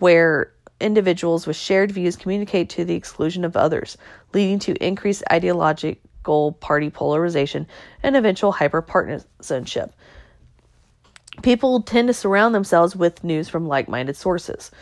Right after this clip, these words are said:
In such environments, people may uncritically believe news from outlets they trust while dismissing or ignoring information from sources they dislike. Social media algorithms can also create echo chambers that lead to extreme or biased views that get worse over time,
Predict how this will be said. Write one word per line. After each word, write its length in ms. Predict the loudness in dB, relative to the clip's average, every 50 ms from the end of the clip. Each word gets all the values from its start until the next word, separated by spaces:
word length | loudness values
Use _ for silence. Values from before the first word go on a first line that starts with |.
| -20 -20 -20 _ _ -6
In 100 | -6 -2
such 260 | 2 4 4 4 4
environments, 520 | 2 2 4 4 4 4 4 2 0 -2 -4
people 320 | -6 -4 -2 0 -2 -2
may 340 | 0 -2 -2 -2 -2 -2 -4 -4
uncritically 880 | -6 -6 -6 -8 -4 0 2 2 2 2 0 0 0 0 0 -2 -8 -10 -14 -20 -20 -20 -20 _ _ 2
believe 500 | 2 2 2 2 0 0 -2 -2 -2 0
news 540 | 0 0 2 2 2 0 -2 -4 -6 -10 -14 -10
from 240 | -6 -4 -2 0 2
outlets 380 | 2 2 4 2 2 0 -2
they 120 | -2 -4 -4
trust 560 | -6 -4 2 4 6 6 6 4 2 -4 -10 -14 -20 -20 -10 -2
while 160 | 0 0 2
dismissing 800 | 2 0 -2 -4 -4 0 2 2 2 2 2 0 0 0 0 -4 -6 -12 -20 -20 -10 -2
or 220 | 2 4 4 4 4
ignoring 480 | 2 0 0 2 2 2 2 2 0
information 480 | -2 -4 -4 -2 -2 -2 -2 -2 -4 -6
from 280 | -6 -4 -4 -4 -4 -4
sources 440 | -4 -4 -4 -4 -4 -6 -6 -4
they 140 | -2 -2 -2
dislike. 560 | -2 -4 -6 -2 0 2 2 0 0 -6 -12 -20 -20 -20 -20 -20 -20 _ _
Social 400 | -8 0 2 4 4 4 4 2
media 320 | 2 2 2 2 2 2 4
algorithms 600 | 4 2 4 4 4 4 4 4 4 0 -2 -2
can 240 | -2 0 0 0 2
also 300 | 2 0 0 0 -2 -4
create 380 | -4 -2 0 0 2 2 2 0
echo 180 | 0 0 0 -4
chambers 500 | -4 -4 -4 -4 -2 -2 -4 -4 -2 0
that 380 | 2 4 4 4 4 2 0
lead 260 | -2 -2 -2 -2 0
to 140 | 2 2 2
extreme 380 | 2 0 -4 -6 -6 -4 -2 -2
or 80 | -4
biased 440 | -2 0 2 2 4 2 0 -2 -4
views 240 | -4 -4 -4 -2 0
that 200 | -2 -2 -2 -2
get 260 | -2 -2 -2 -2 -2
worse 300 | 0 2 2 2 2 0
over 160 | -2 -2 -2
time, 480 | -4 -4 -2 -2 0 0 0 -2 -4 -6